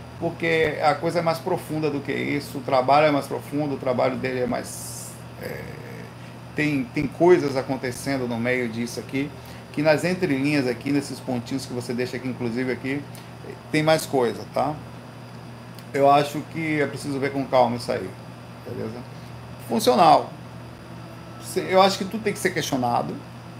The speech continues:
ao mesmo tempo tem que ser estudado, analisado, observado com calma, né? Se as coisas, como é que tá, como é que tem funcionado, como é que é, da onde vem,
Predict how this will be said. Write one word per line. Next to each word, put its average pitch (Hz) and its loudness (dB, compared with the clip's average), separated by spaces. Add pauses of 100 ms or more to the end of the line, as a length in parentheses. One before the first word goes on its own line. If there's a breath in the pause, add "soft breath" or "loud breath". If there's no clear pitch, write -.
(680)
ao - -4
mesmo 190 2
tempo 190 4
tem 196 2
que 190 -2
ser 196 4
estudado, 175 8
analisado, 143 4
observado 123 0
com 170 -8
calma, 135 6
né? 127 -2 (360)
Se - -4
as 127 -2
coisas, 135 -2
como 170 2
é 143 4
que 139 -4
tá, 131 8
como 135 -2
é - 4
que 127 -8
tem 131 -4
funcionado, 127 2
como 131 -4
é 127 -4
que 123 -2
é, 131 4 (800)
da 131 4
onde 139 2
vem, 143 2